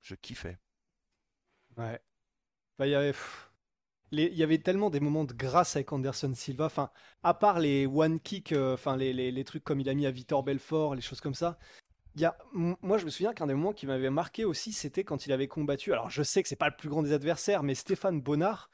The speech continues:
Speaker 1: Ouais.
Speaker 2: Parce qu'en fait, il était monté d'une K T et, et il y avait vraiment un, un sentiment de,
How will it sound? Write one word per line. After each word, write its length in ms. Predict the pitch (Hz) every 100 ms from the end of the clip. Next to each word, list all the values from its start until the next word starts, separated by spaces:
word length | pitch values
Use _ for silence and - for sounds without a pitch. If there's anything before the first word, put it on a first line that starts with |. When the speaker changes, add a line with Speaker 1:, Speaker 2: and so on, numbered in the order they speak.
| - -
Speaker 1:
Ouais. 140 | 113 -
Speaker 2:
Parce 140 | 160 -
qu'en 100 | 165
fait, 320 | 240 240 - -
il 140 | 160
était 180 | 156 165
monté 320 | 180 226 226
d'une 140 | 185
K 160 | 156 160
T 80 | 185 233
et, 80 | -
et 180 | 151 185
il 60 | 156
y 80 | 156
avait 160 | 151
vraiment 400 | 151 165 247 220 147 139
un, 80 | -
un 140 | 151
sentiment 720 | - - 240 226 - 185 214
de, 340 | 185 170 190